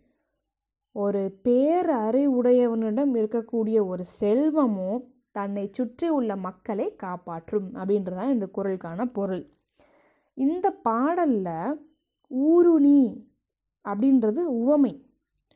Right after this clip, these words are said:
அந்த பேரறிவாளன் திரு அப்படின்றது உவமேயம், அற்று அப்படின்றது உவம உருபு. இந்த மாதிரி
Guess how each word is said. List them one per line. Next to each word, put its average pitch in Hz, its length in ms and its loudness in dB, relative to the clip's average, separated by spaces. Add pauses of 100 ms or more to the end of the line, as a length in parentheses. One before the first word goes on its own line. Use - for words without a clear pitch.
(480)
அந்த 214 260 -4 (120)
பேரறிவாளன் 285 880 2
திரு 277 340 4
அப்படின்றது 220 540 -2 (180)
உவமேயம், 233 580 0 (760)
அற்று 254 640 -2
அப்படின்றது 208 580 -2 (160)
உவம 285 400 2
உருபு. 214 380 0 (1040)
இந்த 226 200 -2
மாதிரி 214 460 -4